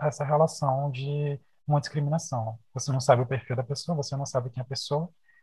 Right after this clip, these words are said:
No momento que você tem aquele contato com ela, não é aquela coisa que você esperava, a expectativa da descrição do perfil, e isso acaba incomodando, né?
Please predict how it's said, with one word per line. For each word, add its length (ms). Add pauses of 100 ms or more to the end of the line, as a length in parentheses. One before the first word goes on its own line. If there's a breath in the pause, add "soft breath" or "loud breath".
(240)
No 80
momento 300
que 60
você 220
tem 140
aquele 220
contato 480
com 140
ela, 320
não 220
é 60
aquela 320 (200)
coisa 280
que 60
você 160
esperava, 420
a 20
expectativa 760
da 80
descrição 520
do 60
perfil, 420 (600)
e 260
isso 160
acaba 720
incomodando, 720
né? 180